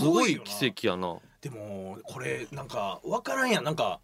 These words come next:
Speaker 1: その、普通のマッチングアプリと違って、
Speaker 2: うん。
Speaker 1: でも、向こうの顔もわからへんし。
Speaker 2: だから、俺、それ、やる意味がな、お前、正味わからんねん。
Speaker 1: そうやねん。だから、これは、
Speaker 2: そうやねんってか、やってんねやろ。
Speaker 1: いやいやいやいや、あの、うさぎさんとかとも喋っててんけど、
Speaker 2: うん。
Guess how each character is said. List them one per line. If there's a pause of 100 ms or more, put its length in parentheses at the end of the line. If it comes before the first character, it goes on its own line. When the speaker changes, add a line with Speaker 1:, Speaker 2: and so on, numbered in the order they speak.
Speaker 1:
そ
の、
普
通
の
マ
ッ
チ
ン
グ
ア
プ
リ
と
違
っ
て、
Speaker 2:
う
ん。
Speaker 1:
で
も、
向
こ
う
の
顔
も
わ
か
ら
へ
ん
し。
Speaker 2:
だ
か
ら、
俺、
そ
れ、 (100)
や
る
意
味
が
な、
お
前、
正
味
わ
か
ら
ん
ね
ん。
Speaker 1:
そ
う
や
ね
ん。 (300)
だ
か
ら、
こ
れ
は、
Speaker 2:
そ
う
や
ね
ん
っ
て
か、
や
っ
て
ん
ね
や
ろ。
Speaker 1:
い
や
い
や (100)
い
や
い
や、
あ
の、 (320)
う
さ
ぎ
さ
ん
と
か
と
も
喋
っ
て
て
ん
け
ど、
Speaker 2:
う
ん。